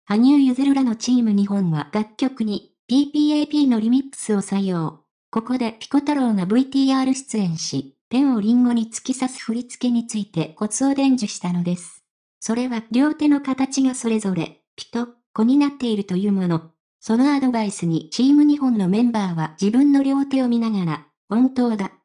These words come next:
と言わんばかりの表情を見せていましたね。だが、そのコツを、リンクではうまく再現できないメンバーもいたというのだ。テレビ誌のライターが続ける。チーム日本はピコ太郎と同じ虎柄のマフラーを首に巻き、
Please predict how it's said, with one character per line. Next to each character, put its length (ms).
と 80
言 140
わ 80
ん 120
ば 120
か 120
り 100
の 80
表 280
情 180
を 40
見 160
せ 160
て 80
い 120
ま 100
し 100
た 120
ね。 280
だ 140
が、 220
そ 140
の 140
コ 140
ツ 180
を、 120
リ 120
ン 120
ク 120
で 140
は 220
う 80
ま 120
く 80
再 280
現 200
で 120
き 120
な 120
い 100
メ 140
ン 60
バ 180
ー 20
も 120
い 80
た 120
と 100
い 140
う 60
の 120
だ。 140
テ 120
レ 120
ビ 120
誌 160
の 140
ラ 100
イ 100
タ 120
ー 100
が 160
続 240
け 140
る。 240
チ 120
ー 120
ム 80
日 160
本 220
は 240
ピ 100
コ 100
太 160
郎 200
と 180
同 140
じ 120
虎 200
柄 240
の 120
マ 120
フ 120
ラ 180
ー 20
を 100
首 260
に 120
巻 480
き、 20